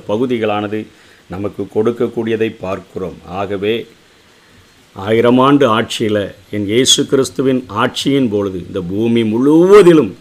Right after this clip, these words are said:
கிருபை நிறைந்திருக்கும். தலைக்கல்லாகிய, மூளைக்கல்லாகிய அந்த கிறிஸ்துவினால, ம், நம்முடைய வாழ்க்கையும், நம்முடைய செய்கிற பணிகளும், நாம் ஆண்டவருக்காக, தேவனுடைய திட்டங்கள்ல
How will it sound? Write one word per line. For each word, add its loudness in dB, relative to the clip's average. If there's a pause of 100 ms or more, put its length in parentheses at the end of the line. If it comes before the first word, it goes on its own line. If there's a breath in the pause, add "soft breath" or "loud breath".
(120)
கிருபை 2
நிறைந்திருக்கும். 0 (500 soft breath)
தலைக்கல்லாகிய, 2 (220)
மூளைக்கல்லாகிய 2 (540 soft breath)
அந்த 2 (180)
கிறிஸ்துவினால, 4 (280)
ம், -8
நம்முடைய 0
வாழ்க்கையும், 0 (600 soft breath)
நம்முடைய 0
செய்கிற 4
பணிகளும், 6 (500 soft breath)
நாம் 2
ஆண்டவருக்காக, 4 (200)
தேவனுடைய 6 (240)
திட்டங்கள்ல 6